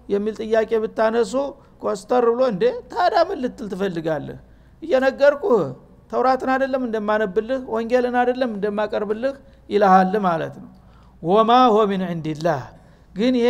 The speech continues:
ነገር ከአላህ አይደለም አለ አላህ። የአላህ ቃል ውስጥ አለበት፣ መርዘውታል፣ በክለውታል።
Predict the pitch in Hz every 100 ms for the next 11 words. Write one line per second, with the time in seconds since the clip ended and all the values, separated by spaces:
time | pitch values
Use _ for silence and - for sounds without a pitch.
0 | 233 240 269 240 240 240 208 190 185 175
1 | 160 156 147 143 139 - 135 - - -
2 | - - _ _ - 185 233 233 247 254
3 | 277 294 285 - 226 233 220 254 - -
4 | 226 247 226 208 147 151 - 196 247 254
5 | 254 214 202 175 160 156 208 220 240 214
6 | 190 180 131